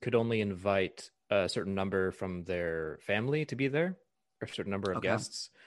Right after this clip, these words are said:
Speaker 1: And we did a similar thing to you where we alternated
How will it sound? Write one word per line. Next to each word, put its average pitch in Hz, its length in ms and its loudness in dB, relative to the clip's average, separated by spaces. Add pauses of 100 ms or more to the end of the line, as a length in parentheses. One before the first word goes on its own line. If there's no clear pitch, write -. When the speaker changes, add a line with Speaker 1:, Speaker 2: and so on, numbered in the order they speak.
(220)
Speaker 1:
And 110 260 2
we 165 80 8
did 185 200 10
a 131 60 6
similar 147 300 6
thing 117 260 2
to - 140 -4
you 95 100 2
where 95 120 2
we 101 140 0
alternated 98 800 2